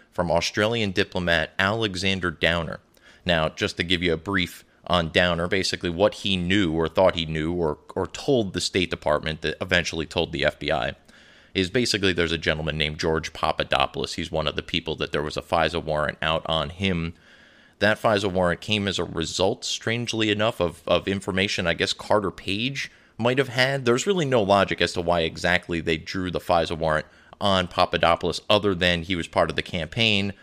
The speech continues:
Um, Carter Page was doing some stuff, and then they decided to pull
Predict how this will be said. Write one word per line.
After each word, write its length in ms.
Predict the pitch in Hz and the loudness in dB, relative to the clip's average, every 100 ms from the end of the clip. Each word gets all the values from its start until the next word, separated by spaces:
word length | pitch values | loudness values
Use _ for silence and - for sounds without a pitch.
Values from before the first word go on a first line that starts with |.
| - _ - | -20 _ -2
Um, 480 | 85 76 76 71 - _ _ - | 0 2 0 -6 -12 _ _ -12
Carter 240 | - 95 73 | 2 2 2
Page 340 | 110 120 110 | 0 0 -2
was 120 | 107 | -4
doing 260 | - 104 95 | 0 2 0
some 180 | - 87 | -4 -6
stuff, 400 | - 90 85 - _ _ _ | 2 2 2 -4 _ _ _
and 160 | 92 90 | 0 2
then 100 | 92 | 2
they 100 | 87 | 2
decided 420 | 82 - 87 85 | 0 0 2 0
to 80 | - | -4
pull 480 | - 92 85 80 | 0 2 4 2